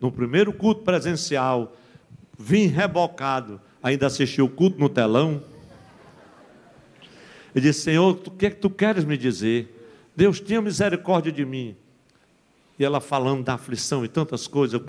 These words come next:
eu, eu preciso resumir. E ela disse: quando chegou a hora da palavra, depois dos louvores maravilhosos, que a palavra começou a ser ministrada,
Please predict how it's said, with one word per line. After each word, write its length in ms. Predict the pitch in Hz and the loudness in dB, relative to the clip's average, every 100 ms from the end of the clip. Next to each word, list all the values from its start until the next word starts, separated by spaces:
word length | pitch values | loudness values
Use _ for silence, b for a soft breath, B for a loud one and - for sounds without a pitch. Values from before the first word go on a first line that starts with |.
| 131 | -4
eu, 180 | 113 - | -4 -2
eu 180 | 123 117 | -2 -2
preciso 420 | 120 110 120 123 | -6 -8 -6 -2
resumir. 480 | 107 110 110 139 135 - B B B B B | -2 -4 -4 -4 -6 -16 B B B B B
E 100 | 135 | 2
ela 160 | 139 135 | 4 0
disse: 680 | 117 123 - 131 120 104 - - _ _ b b b b b b b _ _ | 0 -4 -2 0 0 -2 -12 -20 _ _ b b b b b b b _ _
quando 240 | - 143 139 | 0 0 0
chegou 380 | - 143 139 139 | -2 -2 0 0
a 60 | |
hora 500 | 135 139 139 127 123 - _ _ _ | 2 0 0 -4 -6 -16 _ _ _
da 140 | 135 | -2
palavra, 520 | 123 127 120 127 113 113 | 0 0 0 -2 -2 -4
depois 340 | 117 135 120 | -4 -2 -2
dos 160 | 113 107 | -2 -2
louvores 560 | 127 110 127 139 104 | 0 0 0 0 0
maravilhosos, 1040 | 110 113 107 104 110 117 131 127 - - - _ _ _ _ _ _ _ _ _ _ b b b b | -6 -4 -4 -2 0 2 2 -2 -6 -18 -20 _ _ _ _ _ _ _ _ _ _ b b b b
que 60 | 165 | -2
a 60 | 156 | 0
palavra 380 | 165 156 147 | 2 4 2
começou 420 | 135 151 151 185 180 | 2 2 2 0 -4
a 40 | |
ser 220 | - 170 | -2 -4
ministrada, 800 | 147 151 - - 127 123 110 | -4 -6 -8 -6 -4 -4 -6